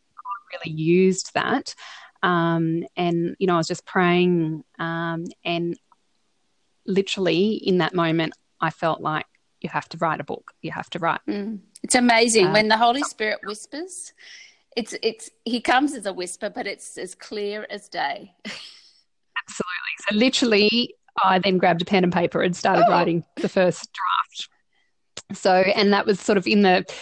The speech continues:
Speaker 1: so the book, um, initially in those first, um, four or five
Speaker 2: Mm.
Speaker 1: pages, uh, is just very gentle, gently leading you into the subjects. It talks about other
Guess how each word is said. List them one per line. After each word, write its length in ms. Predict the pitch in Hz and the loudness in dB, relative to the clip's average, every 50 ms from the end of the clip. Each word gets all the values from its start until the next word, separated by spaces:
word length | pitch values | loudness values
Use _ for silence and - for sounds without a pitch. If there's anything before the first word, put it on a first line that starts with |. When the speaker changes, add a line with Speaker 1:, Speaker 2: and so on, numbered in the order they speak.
| - - - | -18 -10 -6
Speaker 1:
so 60 | 214 | -4
the 80 | 185 185 | -2 2
book, 320 | 185 220 226 - - - - - | 2 2 2 2 -2 -4 -2 0
um, 260 | 185 180 175 180 185 - | 2 2 2 0 0 2
initially 480 | 202 196 196 196 190 - - 196 185 | 2 4 4 4 2 2 2 2 2
in 60 | 180 180 | 2 2
those 220 | 175 175 170 - | 2 0 -2 -2
first, 460 | - 190 180 175 165 - - - - - | 0 2 2 2 2 -2 -6 -14 -6 -4
um, 360 | 175 165 170 170 170 170 180 | -2 -2 0 0 -2 -2 -2
four 160 | - - 190 185 | -2 0 0 0
or 40 | 170 | 2
five 240 | - 185 175 165 | 2 0 0 0
Speaker 2:
Mm. 60 | 254 - | -2 -2
Speaker 1:
pages, 480 | - 180 180 175 - 185 170 - - - - - - - - - _ _ - | 0 0 0 0 0 -4 -6 -6 -10 -16 -20 -20 -20 -20 -20 -20 _ _ -6
uh, 220 | 170 170 170 165 170 - _ _ _ _ - | -2 -2 -2 -2 -2 -6 _ _ _ _ -2
is 140 | 196 160 | -2 -2
just 260 | - - - - - - | 0 -2 -4 -4 -2 0
very 160 | 190 175 165 | 2 2 2
gentle, 480 | - 180 165 151 - 175 180 170 - - _ _ _ - | 2 0 0 0 0 0 0 -2 -2 -6 _ _ _ -2
gently 320 | - 185 185 - 170 160 160 | -2 0 0 2 0 0 2
leading 360 | 170 175 175 175 170 160 170 | 2 4 4 4 4 4 2
you 120 | 170 160 160 | 2 2 0
into 240 | 165 160 - - | 0 -2 -4 -4
the 80 | 185 175 | -6 -4
subjects. 460 | - - 170 151 - - - - - | -2 -2 -4 -2 -2 -4 -6 -6 -8
It 80 | - - | -8 -4
talks 260 | - 190 - - - | -4 -4 -4 -4 -6
about 180 | - 175 156 - | -4 -2 0 0
other 280 | - 156 175 160 165 | 2 2 2 0 -2